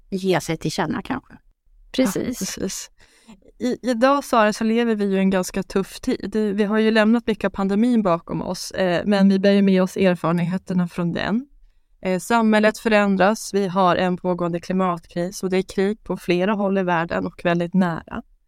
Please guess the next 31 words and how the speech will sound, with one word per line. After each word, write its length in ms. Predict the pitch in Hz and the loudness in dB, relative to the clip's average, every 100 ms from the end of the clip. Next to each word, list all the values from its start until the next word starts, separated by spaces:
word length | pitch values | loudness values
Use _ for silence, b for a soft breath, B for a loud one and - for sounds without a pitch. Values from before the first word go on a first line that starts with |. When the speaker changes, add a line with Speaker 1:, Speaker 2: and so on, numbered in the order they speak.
| _ _ _ _ - | _ _ _ _ -14
Speaker 3:
Och, 200 | 180 208 | -4 0
eh, 200 | 196 - | 0 2
den 180 | 196 190 | 2 2
ekonomiska 560 | 185 190 185 196 196 | 0 0 0 0 -4
krisen 500 | - 170 170 175 170 | -2 -4 -2 -4 -4
till 160 | - 175 | -4 -4
följd 220 | 180 170 | -2 -2
av 60 | 170 | -2
det 120 | 165 | -4
känner 260 | - 175 - | -2 -4 -2
vi 60 | |
också 360 | - - - - | -6 -10 -8 -6
av. 280 | - - - _ _ _ - | -6 -8 -10 _ _ _ -2
Hur 220 | 247 233 | 0 0
påverkar 580 | - 233 220 220 208 226 | 0 0 2 -2 -2 -2
detta 340 | 220 - - | -2 -4 -8
oss? 500 | 294 - - - - _ _ _ _ _ - _ - - _ _ _ _ _ _ - | -8 -14 -16 -18 -20 _ _ _ _ _ -20 _ -20 -20 _ _ _ _ _ _ -2
Speaker 2:
Ja, 420 | 233 269 277 302 | 4 6 8 6
men 160 | 302 311 | 6 4
jag 120 | 311 | 2
tänker 440 | - 311 269 277 | 0 0 0 2
att 260 | 277 269 - - | 0 0 -14 -2
när 220 | 262 254 | 2 4
vi 120 | 262 | 2
pratar 520 | - 262 233 - 285 | 2 4 4 2 2
om 120 | 262 | 4
hur 100 | 226 | 2
svåra 460 | 214 - 226 202 190 | -2 -2 0 2 0
händelser 520 | 202 190 185 180 202 | 0 0 0 0 -4
påverkar 760 | - - 202 190 190 180 - 202 | -6 -4 0 0 0 -2 2 4
oss 360 | 240 254 - | 4 2 -10